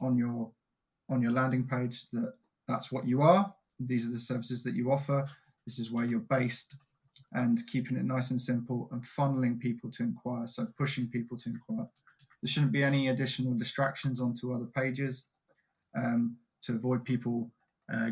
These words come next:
going off and getting distracted by other things. Um, and if you're doing, if you're doing this, um, that, well, from our point of view, that's, that's worked quite well for us. Um, we've generated, uh, since, since u-, using landing pages and,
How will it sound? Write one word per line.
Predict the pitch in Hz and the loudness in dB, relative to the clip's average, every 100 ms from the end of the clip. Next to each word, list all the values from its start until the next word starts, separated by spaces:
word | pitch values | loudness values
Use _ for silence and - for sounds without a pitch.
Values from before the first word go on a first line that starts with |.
| - | 2
going | 131 127 | 4 4
off | 131 - | 2 0
and | 131 | 2
getting | 127 104 | 2 2
distracted | - - 147 - 143 | 2 2 2 2 2
by | 143 | 4
other | 139 143 | 4 4
things. | 143 143 143 - - _ _ _ - | 4 4 4 0 -12 _ _ _ -2
Um, | 123 120 120 - - _ - - - _ _ - | 2 2 0 -2 -10 _ -20 -20 -20 _ _ -4
and | 131 131 139 123 - - _ _ _ _ _ _ | 2 2 2 0 -2 -6 _ _ _ _ _ _
if | 156 147 | 2 4
you're | 151 | 6
doing, | 160 160 - | 6 6 2
if | 147 | 0
you're | 156 | 2
doing | 151 147 135 | 4 6 4
this, | 135 127 - - - 131 | 2 2 0 -4 -4 0
um, | 131 127 - - - | 2 0 -2 -4 4
that, | 160 - | 4 4
well, | 135 117 - | 0 -2 -4
from | - 147 | 4 6
our | 151 | 6
point | 143 131 | 4 0
of | 127 | 0
view, | 127 120 | 0 2
that's, | 127 127 - - - | 2 2 0 -4 -4
that's | 135 135 - | -4 -4 -2
worked | 123 117 - - | -2 -4 -8 -6
quite | 131 123 | -2 0
well | 127 | 0
for | 123 131 | -2 -4
us. | 117 - - | -4 -4 -6
Um, | 131 120 117 117 - | -2 0 0 -2 -6
we've | 117 | -2
generated, | 135 123 120 117 127 120 117 - _ _ _ _ - | 0 2 0 0 0 0 -2 -8 _ _ _ _ -6
uh, | 123 | -2
since, | 120 151 131 - - - | 0 2 2 0 -6 -2
since | - 151 - | 2 2 4
u-, | 156 - | 2 2
using | 156 147 143 | 4 6 6
landing | 139 135 135 | 6 4 2
pages | 135 131 127 123 | 2 2 2 2
and, | 123 123 120 113 | 2 2 0 -2